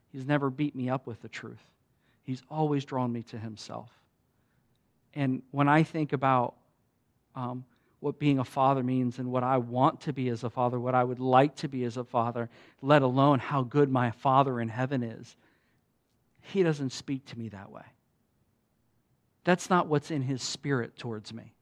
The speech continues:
The point is that you've got to know and receive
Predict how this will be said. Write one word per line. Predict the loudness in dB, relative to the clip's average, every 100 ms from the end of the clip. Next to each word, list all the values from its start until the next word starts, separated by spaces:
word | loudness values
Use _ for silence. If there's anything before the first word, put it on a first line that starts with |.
| _ _ _ _ _ _ _ _ _ _ _ _ _ _ _ _ _ _ _ _ _ _ _ _ _ _ _ _ _ _ _ _
The | -14
point | 2 4 6
is | 4 0 -8 _ _ _ _ _ _ _ _
that | -8 -4
you've | 2 4
got | 6 6 4
to | -2
know | 2 2 4 4 6 4 0 _ _ _ _ _ _ _ -6
and | -4 -4
receive | -6 -8 -4 -2 0 -2 -8 -16